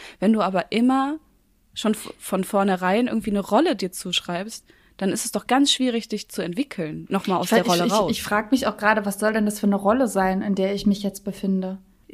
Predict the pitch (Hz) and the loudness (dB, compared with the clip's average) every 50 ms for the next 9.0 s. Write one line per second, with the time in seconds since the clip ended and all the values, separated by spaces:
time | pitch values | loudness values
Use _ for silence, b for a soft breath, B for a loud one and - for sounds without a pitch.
0 | - _ - - 208 233 226 226 233 240 - 233 - - 254 254 262 254 247 254 | -20 _ -4 2 6 6 6 6 6 2 0 0 0 0 2 4 4 2 2 0
1 | - 254 240 233 - - - 226 214 - - 220 233 233 240 233 - - 226 208 | 2 2 2 2 2 0 -2 0 0 2 2 2 2 2 0 -6 -4 -2 -2 -2
2 | 214 214 - 220 208 208 208 202 202 196 - - 202 202 202 196 190 190 - - | -2 -2 -2 -2 -2 0 0 -2 -2 -4 -4 -4 -2 -2 -2 -2 -4 -6 -8 -10
3 | - - 196 196 214 196 196 196 196 208 185 - - - - - - _ - - | -8 -8 -4 -2 -2 -2 -2 -2 -2 -4 -4 -4 -8 -12 -12 -16 -18 _ -4 -2
4 | 202 196 185 180 196 190 202 196 - - - - 190 190 - - - 208 214 202 | 0 0 0 0 0 0 0 -2 -6 -6 -10 -6 -4 0 0 0 0 0 -2 0
5 | 190 196 - - - 185 185 175 170 - - - - 175 175 170 170 175 185 185 | -2 -2 -4 -2 -2 0 0 0 0 -2 -6 -4 -4 -2 -2 -2 -4 -6 -8 -10
6 | - - 190 185 - 202 190 185 - 175 175 175 226 302 381 - 196 185 - 175 | -10 -6 -4 -2 0 0 0 0 -4 0 2 2 2 2 0 -2 -8 -10 -6 -4
7 | 170 170 175 170 170 170 165 165 170 170 165 156 - 160 156 156 160 - - 180 | -4 -2 -2 -4 -6 -6 -6 -6 -6 -6 -8 -8 -6 -6 -4 -4 -4 -4 -4 -4
8 | 175 208 233 B B B B B B B B - 190 185 175 185 180 175 175 175 | -4 -4 -4 B B B B B B B B 0 0 2 2 2 2 2 2 0
9 | 175 | -4